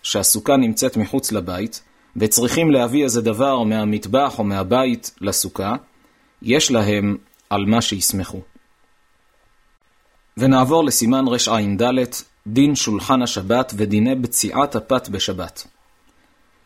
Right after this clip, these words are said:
סעיף א', מנהג נאה הוא לקדש את שולחן השבת בפרחים ושושנים ובמיני צמחי בושם לכבוד שבת, וגם כדי לברך עליהם ברכת הריח ולהשלים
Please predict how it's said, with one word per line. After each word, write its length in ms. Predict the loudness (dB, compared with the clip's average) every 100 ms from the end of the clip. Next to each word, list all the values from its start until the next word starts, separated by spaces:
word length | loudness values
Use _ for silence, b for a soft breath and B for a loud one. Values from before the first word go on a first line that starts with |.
| _
סעיף 300 | -2 0 0
א', 220 | -2 -4 -6 -18 -20 _ _ _ b b b b
מנהג 420 | 4 6 4 0
נאה 280 | 0 0 0
הוא 180 | 0 0
לקדש 460 | -2 -2 0 0
את 80 | -2
שולחן 320 | -6 0 2
השבת 440 | 2 0 0 0 0
בפרחים 600 | -6 -6 -8 -2 2 4
ושושנים 640 | 2 0 -6 0 2 2 0
ובמיני 440 | -2 -2 0 0
צמחי 400 | 0 -2 -2 -4
בושם 460 | 0 2 2 0 0
לכבוד 380 | -2 -2 -2 -2
שבת, 460 | -4 -4 -4 -8 -20 b b b b
וגם 600 | -4 0 2 4 2 0 -2
כדי 220 | -2 0
לברך 420 | 0 0 0 0 0
עליהם 360 | 0 0 0
ברכת 380 | -2 0 -2 0
הריח 440 | 0 0 -2 -4 -2
ולהשלים 840 | 0 0 0 0 2 4 2